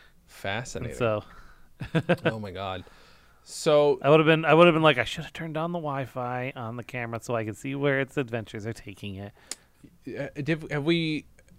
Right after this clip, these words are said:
Speaker 1: annoyed people with our talking about these cameras yet? I don't know if we've talked about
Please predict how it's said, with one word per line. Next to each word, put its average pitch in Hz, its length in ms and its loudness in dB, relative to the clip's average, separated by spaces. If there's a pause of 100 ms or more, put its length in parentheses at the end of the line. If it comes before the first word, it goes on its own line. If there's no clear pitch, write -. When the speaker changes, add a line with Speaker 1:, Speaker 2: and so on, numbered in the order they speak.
(160)
Speaker 1:
annoyed 131 480 0
people 208 500 0
with 185 200 -6
our 190 520 0 (260)
talking 185 300 0
about 190 180 2
these 190 180 -4
cameras 190 400 -4
yet? 196 220 -2
I 143 80 2
don't 175 140 0
know 147 60 4
if 135 100 -2
we've 127 100 -2
talked 143 280 0
about 85 220 -2